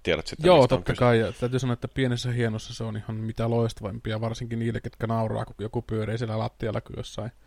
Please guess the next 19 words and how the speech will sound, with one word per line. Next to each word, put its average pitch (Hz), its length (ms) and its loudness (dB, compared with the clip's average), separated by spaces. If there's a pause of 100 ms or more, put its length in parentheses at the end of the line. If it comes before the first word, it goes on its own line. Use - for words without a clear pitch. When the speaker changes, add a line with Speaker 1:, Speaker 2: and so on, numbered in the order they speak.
(300)
Speaker 2:
Keanu 113 280 -2
Reeveksen 113 560 -4 (140)
persvaassa, 113 680 -6
että - 140 -14
se - 80 -14
on - 120 -8 (400)
loistavaa 120 500 -6
viihdettä. 127 380 -6
Speaker 1:
Joo. 82 100 -8 (720)
Mut 117 140 0
siis 117 140 0
sehän 127 200 4
on 127 60 0
niinku 117 280 -2
sillä 107 200 0
lailla 90 160 6
justiin 92 280 -2
loistava, 87 280 -2
että, 82 220 0